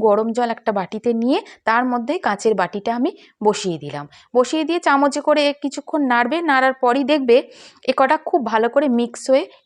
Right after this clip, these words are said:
এইরকম একটা তরলে পরিণত হয়ে গেছে। এবার এটা তোমরা কোনো কন্টেনারে রেখে দেবে। রাত্রিবেলা শোয়ার আগে বা দুপুরবেলা কাজ টাজ যখন হয়ে যায়, হাত পা ভালো করে পরিষ্কার করে নিয়ে এটা ভালো করে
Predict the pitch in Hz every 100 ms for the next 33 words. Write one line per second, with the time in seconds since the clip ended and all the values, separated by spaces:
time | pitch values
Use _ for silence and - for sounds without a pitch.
0 | 247 240 220 208 - 269 359 - _ _
1 | _ _ _ _ _ 247 247 214 233 330
2 | 277 202 180 175 165 151 147 - - 240
3 | 294 330 302 294 277 285 285 277 269 262
4 | 240 214 233 240 240 233 196 254 233 254
5 | 330 - - - - 240 285 - 359 349
6 | 349 349 359 - - - 254 254 262 254
7 | 262 262 240 254 254 254 262 240 240 240
8 | 233 233 233 233 - 226 220 226 226 220
9 | 220 220 214 214 - 233 214 214 214 233
10 | 262 269 196 - - 220 214 226 233 226
11 | 311 - - _ 202 214 214 - 202 233
12 | 269